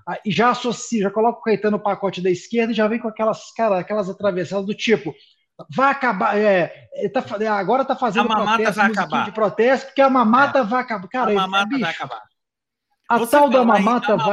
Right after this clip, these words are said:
Speaker 2: mamata vai acabar"
Speaker 1: acabar.
Speaker 2: pra Caetano Veloso é demais, né, não?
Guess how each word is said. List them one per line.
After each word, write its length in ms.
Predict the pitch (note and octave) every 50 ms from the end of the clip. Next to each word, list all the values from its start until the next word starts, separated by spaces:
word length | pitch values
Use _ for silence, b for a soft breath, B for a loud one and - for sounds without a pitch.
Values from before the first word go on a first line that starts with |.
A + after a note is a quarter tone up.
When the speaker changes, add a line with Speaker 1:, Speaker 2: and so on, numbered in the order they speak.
| G#3 G3+
Speaker 2:
mamata 280 | G#3 A#3+ C#4 C4 A#3
vai 140 | - - -
acabar" 0 |
Speaker 1:
acabar. 380 | F#3 F#3+ G3 G3 G3 - F#3+ F#3
Speaker 2:
pra 80 | E3+ -
Caetano 500 | - - F#3 F#3+ - - A3 A3+ G#3+ F#3
Veloso 460 | E3+ E3 D#3 E3+ F#3+ G3+ G3 F#3 F#3+
é 140 | - A3+ A#3
demais, 440 | G#3 F3+ C#3 C#3 B2+ B2+ C3 C3 B2
né, 100 | C3+ C3+
não? 340 | D#3+ F3+ E3 C3 A2+ A2+